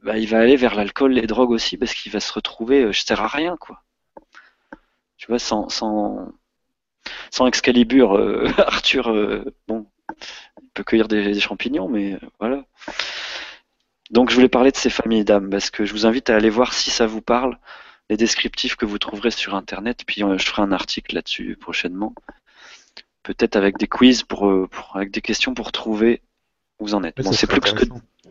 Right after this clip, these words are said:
Speaker 1: ouais, c'est
Speaker 2: Ça
Speaker 1: plus
Speaker 2: serait
Speaker 1: que
Speaker 2: pas
Speaker 1: deux
Speaker 2: mal
Speaker 1: minutes.
Speaker 2: que tu fasses ça.
Speaker 1: Ouais, ça... ouais, ça serait très bien, ouais. Donc, euh, voilà, ça peut vous, ça peut donner des infos. Après, il y a des familles qui se sont croisées, comme les guerriers guérisseurs, les, les enseignants guérisseurs, il y a les chamans aussi,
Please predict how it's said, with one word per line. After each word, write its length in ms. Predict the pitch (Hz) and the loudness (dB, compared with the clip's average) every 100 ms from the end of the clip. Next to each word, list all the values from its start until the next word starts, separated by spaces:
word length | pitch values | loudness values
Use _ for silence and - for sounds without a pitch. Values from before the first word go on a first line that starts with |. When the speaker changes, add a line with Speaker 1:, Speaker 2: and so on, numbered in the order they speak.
| _ - _ _ _ 277 | _ -20 _ _ _ -2
Speaker 1:
ouais, 220 | - - | 0 0
c'est 100 | - | -2
Speaker 2:
Ça 40 | - | -2
Speaker 1:
plus 120 | - | 0
Speaker 2:
serait 120 | 156 | 2
Speaker 1:
que 60 | 139 | 4
Speaker 2:
pas 40 | - | 4
Speaker 1:
deux 60 | |
Speaker 2:
mal 100 | - | 4
Speaker 1:
minutes. 140 | - - | 4 -2
Speaker 2:
que 20 | |
tu 40 | - | -16
fasses 280 | 95 - - | -16 -16 -18
ça. 60 | 95 _ _ - _ _ _ - - | -20 _ _ -20 _ _ _ -12 -8
Speaker 1:
Ouais, 60 | 95 | -8
ça... 220 | - - _ _ _ _ _ 113 | -10 -16 _ _ _ _ _ 0
ouais, 140 | 101 | 0
ça 140 | - - | 0 -6
serait 180 | - 95 | -6 -6
très 240 | - 104 | -2 0
bien, 160 | 104 92 | 0 -4
ouais. 160 | 64 _ _ _ _ - - 110 | -6 _ _ _ _ -14 -8 2
Donc, 260 | 110 - | 4 6
euh, 280 | 101 95 92 | 6 8 8
voilà, 260 | 90 82 - - - - - | 4 0 -4 -12 -18 -20 -14
ça 140 | - | -4
peut 140 | 104 123 | 2 4
vous, 160 | 117 | 2
ça 160 | 110 110 | 2 0
peut 340 | - 123 117 | 6 8 8
donner 240 | 120 123 127 | 6 4 6
des 180 | 120 107 | 4 2
infos. 360 | 101 - - _ _ _ - | -4 -8 -12 _ _ _ -4
Après, 320 | 120 120 - | 2 2 6
il 20 | 156 | 6
y 40 | |
a 40 | |
des 80 | 127 | 6
familles 320 | 113 120 135 | 4 2 2
qui 100 | 135 | 0
se 100 | 120 - | -6 -8
sont 100 | 107 | -10
croisées, 380 | - 113 104 | -2 0 0
comme 160 | - 90 | -4 -8
les 80 | 92 | -4
guerriers 320 | 107 98 104 | -2 0 0
guérisseurs, 800 | 101 98 104 - 101 104 104 - _ - - _ _ - | 0 -2 -4 -4 -4 -2 -4 -8 _ -20 -20 _ _ -10
les, 560 | 98 98 98 95 98 - - - 107 | -2 2 4 2 0 -8 -20 -10 -4
les 140 | 104 | 0
enseignants 640 | 104 - - 110 110 107 | 0 0 0 0 2 2
guérisseurs, 800 | 107 101 101 - - 104 107 101 - | 2 -2 -2 -4 -2 0 0 -2 0
il 60 | |
y 40 | 107 | 2
a 20 | |
les 100 | 101 | 4
chamans 440 | - 107 110 113 107 | 4 2 2 2 0
aussi, 400 | - - 101 | -4 -6 -8